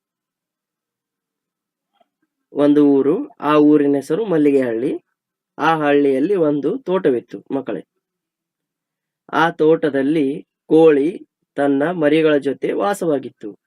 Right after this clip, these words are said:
ಆ ತೋಟದಲ್ಲಿ ಒಂದು ಕೋಳಿ ತನ್ನ ಮಕ್ಕಳೊಂದಿಗೆ ವಾಸವಾಗಿತ್ತು. ಅದೇ ತೋಟದಲ್ಲಿ ಗುಬ್ಬಚ್ಚಿ ಮತ್ತು ಪಾರಿವಾಳಗಳು ವಾಸವಾಗಿದ್ದವು. ಆ ತೋಟದಲ್ಲಿ ಒಂದು ಗುಬ್-, ಗುಬ್ಬಚ್ಚಿ ಮತ್ತು ಪಾರಿವಾಳಗಳು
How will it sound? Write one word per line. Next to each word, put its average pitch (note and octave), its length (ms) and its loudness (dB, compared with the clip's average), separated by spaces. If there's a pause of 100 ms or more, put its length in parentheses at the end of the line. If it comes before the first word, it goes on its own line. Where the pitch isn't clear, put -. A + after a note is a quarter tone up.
ಆ C#3+ 160 -4
ತೋಟದಲ್ಲಿ C#3+ 520 -4
ಒಂದು C3+ 280 -4
ಕೋಳಿ C#3+ 420 0 (560)
ತನ್ನ C#3 180 -4
ಮಕ್ಕಳೊಂದಿಗೆ C#3 840 -2 (360)
ವಾಸವಾಗಿತ್ತು. C#3 760 -6 (3000)
ಅದೇ D#3+ 320 2
ತೋಟದಲ್ಲಿ D3+ 720 2 (280)
ಗುಬ್ಬಚ್ಚಿ D3 680 -2
ಮತ್ತು D3 360 -4
ಪಾರಿವಾಳಗಳು D3 880 0 (240)
ವಾಸವಾಗಿದ್ದವು. C#3 800 -4 (800)
ಆ D#3 220 -4
ತೋಟದಲ್ಲಿ D3+ 600 0
ಒಂದು C#3+ 320 0
ಗುಬ್-, D3+ 300 -4 (360)
ಗುಬ್ಬಚ್ಚಿ C#3+ 520 -2
ಮತ್ತು C#3 340 -6
ಪಾರಿವಾಳಗಳು C#3+ 800 -2